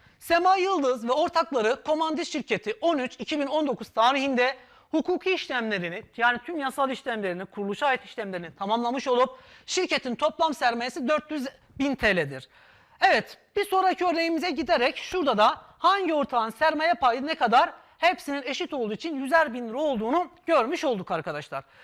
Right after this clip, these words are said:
Kaydımız şu, beş yüz bir ödenmemiş sermaye hesabı borçlu dört yüz bin,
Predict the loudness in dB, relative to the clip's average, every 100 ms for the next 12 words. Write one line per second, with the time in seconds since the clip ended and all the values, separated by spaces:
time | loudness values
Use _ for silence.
0 | -20 2 4 4 0 -4 -4 0 0 -2
1 | -4 -2 0 -2 -2 -2 0 0 0 -4
2 | -4 -2 -2 0 -4 -2 -4 -2 0 -2
3 | -2 -4 -2 -2 -4 -2 0 0